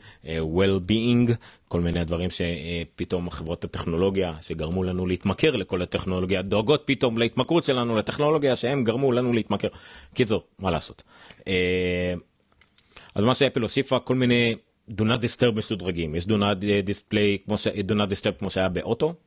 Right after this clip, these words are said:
שמכבה את המסך ורק התראות מסוימות הוא מקריא וכדומה, אז יש גם do not disturb during sleep, לא כל כך הבנתי מה המשמעות של זה חוץ מ do not display, אבל המטרה היא שלא מופיעים התראות, רק התראות, אה,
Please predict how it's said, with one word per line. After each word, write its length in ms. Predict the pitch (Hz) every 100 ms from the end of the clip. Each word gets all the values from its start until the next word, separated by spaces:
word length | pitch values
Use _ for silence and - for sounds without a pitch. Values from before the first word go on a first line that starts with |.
| -
שמכבה 580 | - 82 71 78 - 87
את 100 | 90
המסך 360 | 82 - 95 87
ורק 240 | 82 -
התראות 280 | - 87 90
מסוימות 460 | 87 82 90 90
הוא 80 | 82
מקריא 340 | 76 - 98 87
וכדומה, 320 | - 82 143 233 - - -
אז 160 | 90
יש 80 | 101
גם 140 | 95 87
do 80 |
not 240 | 82 85 80
disturb 220 | - 80
during 320 | 78 73 -
sleep, 260 | 135 147 - - -
לא 60 |
כל 160 | 87 80
כך 240 | - - -
הבנתי 380 | 76 71 76 71
מה 200 | 67 69
המשמעות 480 | 69 - - 80
של 100 | -
זה 120 | 76 78
חוץ 240 | - -
מ 40 |
do 160 | 76 69
not 120 | 69
display, 460 | 69 - 110 139 - - - -
אבל 180 | 87
המטרה 280 | 90 95 110
היא 100 | 107
שלא 200 | - 107
מופיעים 360 | 110 - 110 104
התראות, 640 | - 82 85 120 123 - 92
רק 220 | 87 92
התראות, 560 | 101 95 82 95 104
אה, 40 | 98